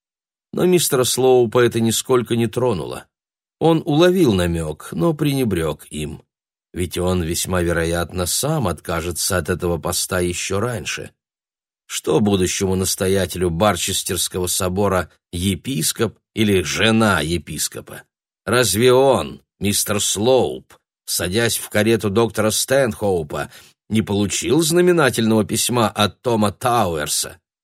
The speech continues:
Разве это письмо сейчас не у него в кармане? И не обращая внимания на епископа, он попробовал вступить в беседу с доктором Гвинном. Тут их внезапно прервали,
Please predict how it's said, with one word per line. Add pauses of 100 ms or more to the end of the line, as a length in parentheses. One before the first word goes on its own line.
(300)
Разве
это
письмо
сейчас
не
у
него
в
кармане? (580)
И
не
обращая
внимания
на
епископа, (340)
он
попробовал
вступить
в
беседу
с
доктором
Гвинном. (1500)
Тут
их
внезапно
прервали,